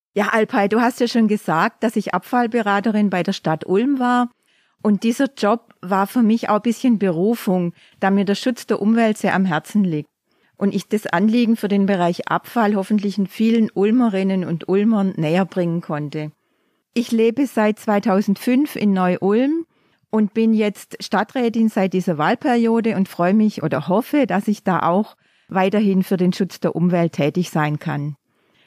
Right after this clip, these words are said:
Deshalb bin ich heute auch gern zu diesem Interview hierher gekommen.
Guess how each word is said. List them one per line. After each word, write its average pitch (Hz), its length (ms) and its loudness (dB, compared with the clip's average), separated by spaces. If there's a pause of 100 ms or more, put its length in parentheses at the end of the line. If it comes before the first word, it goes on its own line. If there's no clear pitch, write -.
(120)
Deshalb 220 320 0
bin 214 160 2
ich 214 140 0
heute 190 340 0
auch 170 240 -2
gern 185 300 2
zu 226 160 -2
diesem 190 320 0
Interview 190 520 2
hierher 165 320 2
gekommen. 139 560 -4